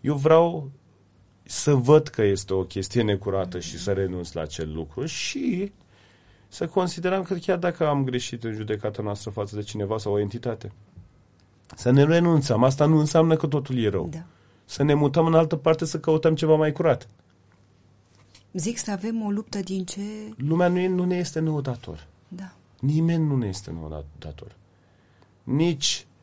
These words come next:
Speaker 1: statul român nu are da-, datorie față de cetățean,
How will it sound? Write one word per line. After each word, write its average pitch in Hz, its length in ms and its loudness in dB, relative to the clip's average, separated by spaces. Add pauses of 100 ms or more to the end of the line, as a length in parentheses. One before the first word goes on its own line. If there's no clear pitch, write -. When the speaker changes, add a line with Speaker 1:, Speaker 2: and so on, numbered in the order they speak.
(540)
Speaker 1:
statul 151 440 0
român 135 300 4
nu 123 140 2
are 107 160 2
da-, 98 160 2
datorie 95 400 -2
față 90 300 -8
de 87 120 -10
cetățean, 127 600 -6